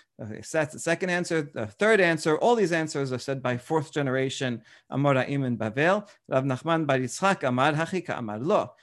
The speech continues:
Im amat b'sham mitzvah sheken lo mitchayev behen, she'en mitasek kemit'asek. שאם נתכוון להגביה את התלוש וחתך את המחובר,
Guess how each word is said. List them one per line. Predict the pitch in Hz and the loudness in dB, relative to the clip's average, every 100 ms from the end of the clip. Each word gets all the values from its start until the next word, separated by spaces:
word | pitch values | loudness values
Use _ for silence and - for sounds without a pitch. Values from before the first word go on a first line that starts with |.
| - | -8
Im | 220 | -2
amat | 196 147 143 | 0 0 -2
b'sham | 147 147 | -4 -4
mitzvah | 143 139 143 | -4 -4 -8
sheken | 139 123 151 | -8 -6 -4
lo | 147 | -2
mitchayev | 147 147 147 151 143 | -4 -4 -2 -2 -2
behen, | 139 156 156 156 | -2 -2 -2 -4
she'en | - - 170 180 202 - _ - | -4 -2 0 0 -2 -10 _ 0
mitasek | 165 160 - 143 135 - 202 233 - 160 - | 0 0 -4 -6 -4 0 2 0 -6 -16 -4
kemit'asek. | 185 196 175 180 170 - 135 139 - 127 107 - _ _ - _ | 0 0 0 0 -2 -4 -4 -4 -2 -4 -4 -14 _ _ -20 _
שאם | - 170 214 | -6 0 2
נתכוון | 196 - 156 139 196 175 | 0 0 -2 0 2 2
להגביה | 143 135 123 127 214 196 | 2 0 -2 -2 2 2
את | 131 131 | 2 -2
התלוש | - 120 147 202 - | -4 -2 0 0 -2
וחתך | 139 127 - 165 165 | -4 -4 -2 -2 -2
את | 143 | -4
המחובר, | 151 151 165 160 226 196 | -4 -4 -2 2 6 6